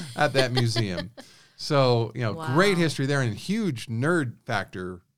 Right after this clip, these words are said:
Speaker 1: for Re-, Sparks history there. Um, so every time I have a client come in town, I'm like, "Are you, are you a Rush fan?" They're like, "Yeah." "Oh, I gotta show you something."
Speaker 2: Yeah.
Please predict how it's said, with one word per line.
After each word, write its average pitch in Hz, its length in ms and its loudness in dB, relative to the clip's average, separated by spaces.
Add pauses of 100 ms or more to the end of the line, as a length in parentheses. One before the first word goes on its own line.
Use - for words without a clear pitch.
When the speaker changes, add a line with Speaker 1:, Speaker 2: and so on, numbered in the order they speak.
(320)
Speaker 1:
for 107 240 -6 (140)
Re-, 117 160 -8
Sparks 113 420 -4
history 113 260 -6
there. 113 320 -2 (420)
Um, 95 520 -6 (640)
so 120 100 -4
every 139 180 2
time 143 160 -2
I 131 60 0
have 117 100 0
a 110 60 -6
client 120 300 -6
come 110 140 -4
in 104 80 -8
town, 117 240 -6
I'm 98 140 -6
like, 95 260 -8
"Are 98 100 -6
you, 101 260 -4 (120)
are 104 60 -8
you 110 140 -2
a 107 40 -4
Rush 113 260 -6
fan?" 185 260 -8
They're 135 100 -4
like, 98 200 -8
"Yeah." 117 300 -10
"Oh, 104 140 -4
I 104 80 -4
gotta 95 200 -6
show - 200 -14
you 90 120 -14
something." - 320 -20
Speaker 2:
Yeah. 147 340 -12